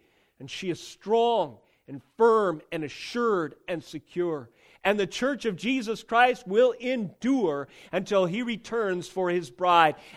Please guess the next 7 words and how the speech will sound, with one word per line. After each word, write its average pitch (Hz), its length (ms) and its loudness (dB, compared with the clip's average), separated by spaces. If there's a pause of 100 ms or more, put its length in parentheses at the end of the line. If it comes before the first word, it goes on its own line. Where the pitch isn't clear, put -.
at 202 240 6
the 208 100 4
fullness 202 800 2
of - 300 -10
perfectly 196 720 -4
ordained 165 840 -2 (400)
time. 110 540 -12